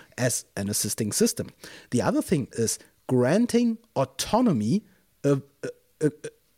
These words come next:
for utilization of a C P U, for example. And this means not necessarily having a robot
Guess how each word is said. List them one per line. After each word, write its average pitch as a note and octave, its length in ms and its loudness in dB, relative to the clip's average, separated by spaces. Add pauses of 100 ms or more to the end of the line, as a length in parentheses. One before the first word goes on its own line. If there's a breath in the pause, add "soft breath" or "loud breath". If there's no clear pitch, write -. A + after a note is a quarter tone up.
(100)
for F3 540 4 (320 soft breath)
utilization D3 920 2 (100)
of B2+ 160 -2
a C3+ 100 2
C B2 240 0
P A2 160 -4
U, F#3 200 6
for G2+ 220 -2
example. - 560 -10 (360 loud breath)
And D3 160 0
this C4 180 6
means D#3 320 4 (320)
not D3 320 4
necessarily C#3+ 760 2
having C#3+ 440 0
a A#2+ 80 0
robot C#3 640 4